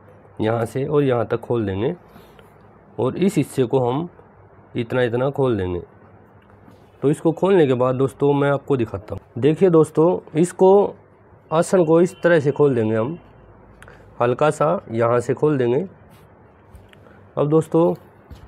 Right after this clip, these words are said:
हम कोई कपड़ा लेंगे जो हमारा मिलता जुलता है इससे, क्योंकि ये रेडीमेड है तो हमारे पास इसका कपड़ा तो होगा नहीं। तो उसके लिए दोस्तों, हमें मिलता जुलता कपड़ा लेना होगा।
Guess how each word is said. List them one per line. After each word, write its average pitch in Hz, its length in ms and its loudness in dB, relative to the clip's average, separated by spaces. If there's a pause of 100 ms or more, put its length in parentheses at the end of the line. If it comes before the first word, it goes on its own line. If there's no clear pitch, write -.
(1500)
हम 156 260 4
कोई 165 380 6
कपड़ा 165 320 2
लेंगे 139 360 2
जो 156 220 4
हमारा 123 260 4
मिलता 139 320 0
जुलता 131 360 0
है 117 180 -2
इससे, 143 320 -2 (340)
क्योंकि 139 220 0
ये 147 140 2
रेडीमेड 147 460 2
है 139 80 2
तो 151 160 0
हमारे 123 200 0
पास 135 200 -4
इसका 139 240 -6
कपड़ा 139 280 -2
तो 135 140 -2
होगा 104 200 -2
नहीं। 95 180 -8 (720)
तो 143 80 2
उसके 160 220 0
लिए 165 140 2
दोस्तों, 156 340 2
हमें 147 200 4
मिलता 160 340 2
जुलता 156 300 0
कपड़ा 151 260 -2
लेना 135 200 0
होगा। 98 260 -2